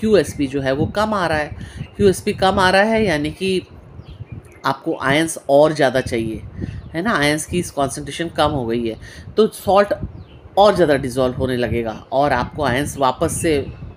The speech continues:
आपने decrease कर दी थी ना उनकी कॉन्सेंट्रेशन, तो अब ये salt dissolve होने लगेगा और reaction forward direction में बढ़ने लगेगी।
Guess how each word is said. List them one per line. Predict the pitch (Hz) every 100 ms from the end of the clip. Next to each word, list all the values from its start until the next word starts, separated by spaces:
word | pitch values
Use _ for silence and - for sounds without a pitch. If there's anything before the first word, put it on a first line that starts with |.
| - 127
आपने | 131 147
decrease | 143 175 180
कर | -
दी | 131 147
थी | -
ना | 330
उनकी | 262 190
कॉन्सेंट्रेशन, | - 131 123 127 123 113
तो | 107 - -
अब | 151 156
ये | 151 147
salt | - 131 127
dissolve | 127 135 139
होने | 135
लगेगा | 131 131 151 285 - - - -
और | 151 147
reaction | 135 131 - 202
forward | - 147 123 131 123
direction | 110 113 -
में | 135 196 196
बढ़ने | 131 127
लगेगी। | 123 120 135